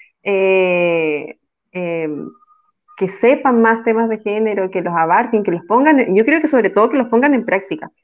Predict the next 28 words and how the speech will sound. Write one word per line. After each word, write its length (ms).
porque 240
es 60
súper 240
bonito 540
en 160
el 120
discurso 760
decir 440
que 320
apoyan 480
la, 280
las 280
causas 340
de 80
género 600
o 140
que 120
van 200
a 40
implementar 560
mayores 420
medidas 560
o 80
van 160
a 40
aumentar 400
los 140
ingresos, 760